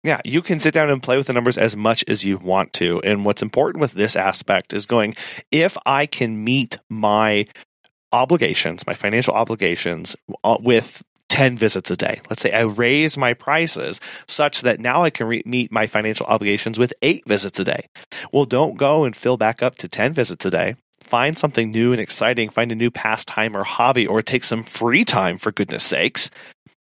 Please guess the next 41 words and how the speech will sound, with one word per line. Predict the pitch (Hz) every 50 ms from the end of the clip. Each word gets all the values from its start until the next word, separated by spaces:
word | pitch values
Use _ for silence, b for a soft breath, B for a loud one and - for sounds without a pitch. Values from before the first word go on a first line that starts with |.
| _ -
instead | 135 139 127 120 - - - - 104 117 123 143 175 202 -
of | - 87 107 107 101 104 101 - -
p-, | - 107 - -
go, | - 127 123 120 120
building | - - 123 120 113 120 113
back | 104 117 113 - -
up | - -
to | - 113
capacity | - - - 107 104 98 95 - - - 107 104 98
with | 95 95 - -
ten, | - - 135 127 101 95 -
and | 113 117 107 110
realizing | 123 139 170 175 151 120 101 101 104 107 101 110 107 107 110 113
that | 110 107 82
we | 104 120 117
can | - 123 120
do | 110 117
much | 110 107 117 131 - -
more | 117 113 123 151
in | 170 135
our | 101 90
lives | 87 107 131 131 117 95 92 98 - B B B B B B
than | - 143
just | 131 127 120 -
consistently | - 135 127 - - 135 - - 147 127 127 120
chase | 113 - - 127 123 117 - -
more | 120 120 110 107 113 117
profits | 113 - 120 113 117 - - 98 - -
or | 110
more | 107 104 104 110 113 107
bigger | - 110 110 104 113 110
and | 107
better | 98 101 98 98 98
things. | - - 147 156 - - - - - B B B B B B B
Now, | - 135 -
if | - -
you | 160 156 139 -
are | - 135 190 262
interested | 339 - - 135 - - 98 95 -
in | - - 120 120
going | 110 117 117 113 104 104 107